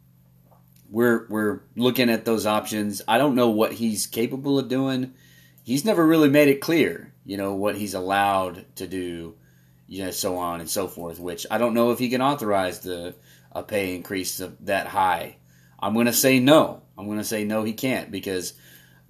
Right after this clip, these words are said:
um, I don't know what my, my supervisor's pay scale is, because kinda like shift work, you, you got a team lead. We have a,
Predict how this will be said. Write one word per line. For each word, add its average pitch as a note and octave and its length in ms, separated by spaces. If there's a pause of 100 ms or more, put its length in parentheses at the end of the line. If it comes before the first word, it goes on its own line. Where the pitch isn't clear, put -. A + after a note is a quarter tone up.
(120)
um, F#2 400
I G#2 120
don't A2+ 160
know A2 160
what G#2+ 180
my, G2+ 400
my G2 200
supervisor's G2+ 720
pay G2+ 220
scale F#2+ 360
is, F#2 240
because F2+ 480 (520)
kinda A#2+ 180
like G2 180
shift A#2+ 300
work, A2+ 200
you, A#2 140
you G#2+ 180
got G#2 140
a - 160
team B2+ 220
lead. A#2 320
We A2 140
have A2 160
a, F2 160